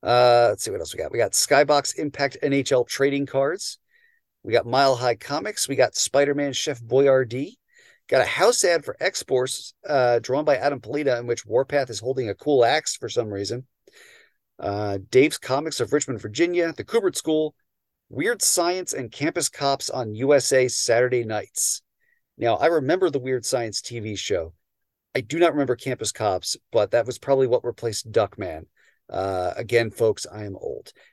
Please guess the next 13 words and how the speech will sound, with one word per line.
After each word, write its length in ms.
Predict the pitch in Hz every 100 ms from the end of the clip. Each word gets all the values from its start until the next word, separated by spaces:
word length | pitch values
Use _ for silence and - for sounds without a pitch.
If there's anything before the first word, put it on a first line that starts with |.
| -
Anyway, 340 | 120 98 92 -
uh, 280 | 120 110 101
apparently 440 | - 151 190 156 139
Campus 320 | - 165 143
Cops 280 | - 190 -
was 100 | 110
produced 300 | - 127 -
by 100 | 120
John 260 | 120 135
Landis, 360 | 131 165 - -
so 180 | - 90
there's 240 | 95 98
that. 260 | 92 92